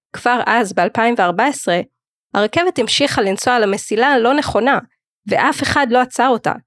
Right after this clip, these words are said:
גם לא הפרקליטות. המערכת המשפטית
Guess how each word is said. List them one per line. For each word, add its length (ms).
גם 180
לא 140
הפרקליטות. 760
המערכת 540
המשפטית 680